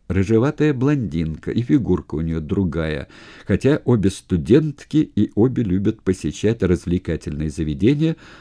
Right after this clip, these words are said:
одного и того же профиля. Папина дочка тоже блондинка и тоже любит такие заведения, но она не студентка. Ага, а Розочка не блондинка и в заведение не ходит, но зато студентка.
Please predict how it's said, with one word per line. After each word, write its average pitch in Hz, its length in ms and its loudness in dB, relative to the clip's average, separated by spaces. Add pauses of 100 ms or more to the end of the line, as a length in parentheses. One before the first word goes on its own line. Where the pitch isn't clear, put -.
(160)
одного 85 420 0
и 147 40 0
того 90 300 0
же 104 140 -2
профиля. - 760 -8 (640)
Папина 120 400 2
дочка 113 440 0
тоже 80 320 0
блондинка 117 680 0
и 147 180 -2
тоже 123 280 -2
любит 95 320 0
такие 87 320 -2
заведения, 92 800 0 (300)
но 92 120 4
она 104 200 2
не 92 300 0
студентка. 76 1000 -6 (1000)
Ага, 92 380 4 (280)
а 107 120 8
Розочка 170 500 6
не 143 100 6
блондинка 107 760 4
и 170 120 8
в 117 60 2
заведение 110 640 2
не 147 120 2
ходит, - 560 -4
но 98 120 4
зато 127 260 2
студентка. 85 880 0